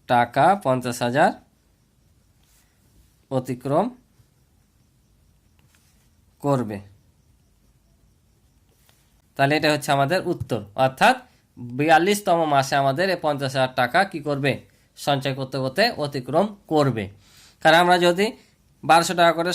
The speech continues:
সঞ্চয় করি, তাহলে আটশো টাকা বাকি থেকে যাচ্ছে। এই আটশো টাকা তো আমাদের সঞ্চয় করতে হবে। এই আটশো টাকার জন্য আরেক দিন লাগবে, অর্থাৎ বিয়াল্লিশতম মাসে সঞ্চিত টাকা পঞ্চাশ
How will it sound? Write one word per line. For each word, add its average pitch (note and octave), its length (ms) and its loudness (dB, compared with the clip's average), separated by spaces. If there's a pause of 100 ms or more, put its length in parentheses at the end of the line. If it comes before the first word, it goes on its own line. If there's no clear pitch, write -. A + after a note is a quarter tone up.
সঞ্চয় E3 320 -2
করি, C3 200 -2
তাহলে D#3 220 4
আটশো F3 220 -2
টাকা E3+ 200 2
বাকি F3 220 0
থেকে E3 160 -2
যাচ্ছে। D3+ 220 -6 (220)
এই D#3 120 2
আটশো D3 220 -4
টাকা E3 200 2
তো F#3+ 100 0
আমাদের F3+ 240 -2
সঞ্চয় D3+ 300 -2
করতে C3 260 -10
হবে। A2 160 -4 (340)
এই C#3+ 140 2
আটশো D3 280 -2
টাকার D#3 280 2
জন্য D3 200 -2 (260)
আরেক C3 260 2
দিন B2+ 100 0 (240)
লাগবে, G#2+ 240 0 (100)
অর্থাৎ G3+ 320 2 (380)
বিয়াল্লিশতম D#3+ 580 0 (140)
মাসে C3+ 200 0 (100)
সঞ্চিত C3+ 320 -6 (140)
টাকা C3+ 200 0
পঞ্চাশ B2 220 -4